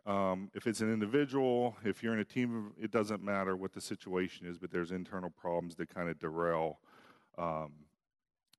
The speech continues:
things that you're trying to, to push forward. So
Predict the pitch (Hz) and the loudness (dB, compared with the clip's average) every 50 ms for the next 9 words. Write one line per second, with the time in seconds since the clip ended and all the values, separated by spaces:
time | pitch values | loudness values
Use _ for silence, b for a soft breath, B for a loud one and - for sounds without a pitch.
0 | _ - 120 101 98 95 98 98 95 95 90 - 101 92 87 82 80 - _ _ | _ 0 0 0 2 0 0 2 2 0 0 0 -2 -2 -2 -2 -4 -8 _ _
1 | _ _ _ _ _ - - _ - _ _ _ 95 85 78 - _ - - - | _ _ _ _ _ -20 -20 _ -20 _ _ _ -2 -2 -2 -4 _ -12 -12 -12
2 | - - - 85 80 76 60 50 - - - - - 87 82 76 71 | -12 -12 -10 -8 -8 -6 -8 -8 -12 -14 -8 -2 0 0 0 0 -2